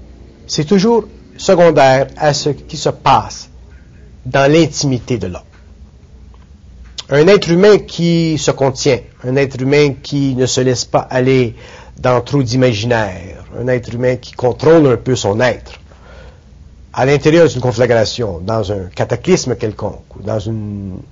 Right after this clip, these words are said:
situation sévère, sentir, parce que il est toujours nourri par son esprit.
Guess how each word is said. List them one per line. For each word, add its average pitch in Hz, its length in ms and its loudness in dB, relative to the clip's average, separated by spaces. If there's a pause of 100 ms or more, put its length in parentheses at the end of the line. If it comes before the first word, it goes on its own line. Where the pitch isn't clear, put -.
(140)
situation 127 720 -4
sévère, 127 560 2 (1120)
sentir, 160 600 -2 (380)
parce 135 220 -4
que 151 380 4 (240)
il 151 140 0
est 160 120 0
toujours 208 300 2
nourri 165 340 4
par 127 200 -2
son 101 200 -6
esprit. - 440 -12